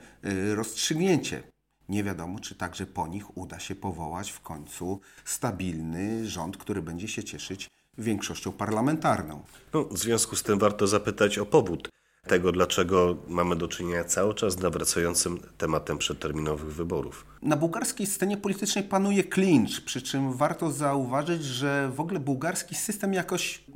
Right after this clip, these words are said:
Speaker 1: tak strukturalnie nie odbiega od przyjętych, y, rozwiązań, więc sam w sobie nie ma wbudowanych żadnych mechanizmów, które by powodowały, y,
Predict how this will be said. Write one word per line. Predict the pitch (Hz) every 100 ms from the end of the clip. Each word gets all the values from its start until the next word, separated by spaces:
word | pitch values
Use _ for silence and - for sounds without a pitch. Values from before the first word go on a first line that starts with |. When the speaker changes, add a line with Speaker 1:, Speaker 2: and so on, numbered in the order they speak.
| 104 98 -
Speaker 1:
tak | 151
strukturalnie | - - 175 - 147 127 127 165 185
nie | 190 185 185
odbiega | 185 185 247 240 175 131
od | - 113 113 - -
przyjętych, | - - 123 127 131 131 127 127
y, | 123 120
rozwiązań, | 123 107 123 135 147 143
więc | 127 123
sam | - 143
w | 147
sobie | - 139 151
nie | 175
ma | 185 135 95 98
wbudowanych | 95 110 110 113 110 110 120 117
żadnych | 101 117 120 120
mechanizmów, | 110 110 113 117 131 143 - _ _ _ -
które | 135 135
by | 135
powodowały, | 143 143 127 135 123 135 185 113
y, | 95 95 87 104 101 104